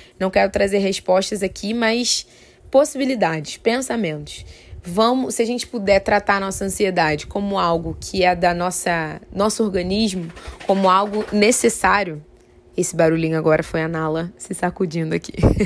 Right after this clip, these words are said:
<laughs> Mas como algo necessário, talvez a gente consiga tratar a ansiedade quando chegue de uma forma mais, ah, parte, e não como algo que é pra nos devastar, sabe?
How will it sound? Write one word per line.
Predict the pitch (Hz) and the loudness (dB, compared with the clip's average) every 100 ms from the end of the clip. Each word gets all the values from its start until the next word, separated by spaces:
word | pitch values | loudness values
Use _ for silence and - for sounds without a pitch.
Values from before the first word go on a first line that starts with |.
| - 185 | -2 -10
<laughs> | - - - - - - - | -10 -14 -14 -18 -18 -18 -2
Mas | 202 202 | 2 4
como | 226 226 | 4 4
algo | 226 226 | 2 0
necessário, | 220 214 226 226 | -4 2 2 2
talvez | 240 226 233 | 0 0 -2
a | |
gente | 226 233 | -4 -8
consiga | - 240 220 214 208 | -8 -10 -6 -2 0
tratar | 214 - 214 - 202 208 240 - - - | 0 0 -2 0 0 0 -4 -20 -20 -4
a | 185 180 180 | 0 2 0
ansiedade | 185 - 190 185 185 | -2 -2 0 0 -2
quando | - 190 | -4 -10
chegue | 180 - 185 190 185 | -8 -4 -2 -2 -6
de | 190 208 | -6 -6
uma | 190 | -4
forma | 196 196 190 196 | -2 -2 -2 -4
mais, | 190 190 190 190 185 175 165 - - - _ - - - - - | 0 0 0 -2 -4 -8 -10 -12 -12 -14 _ -20 -20 -20 -20 -10
ah, | 185 185 175 175 170 170 170 175 | -6 -4 -4 -4 -6 -8 -10 -6
parte, | - 214 - - - - _ - - | 0 0 0 -6 -6 -6 _ -20 -8
e | 196 | -4
não | 196 196 | -2 -2
como | 208 208 202 | -2 0 2
algo | 196 185 - | 2 -2 -2
que | 202 | 0
é | 190 - - - - | 0 -4 -20 -20 -6
pra | 196 190 | -4 -2
nos | 190 | -6
devastar, | 170 190 190 190 - 170 160 165 | -2 -2 0 -2 0 -2 -4 -8
sabe? | - 180 208 185 | -4 0 0 -2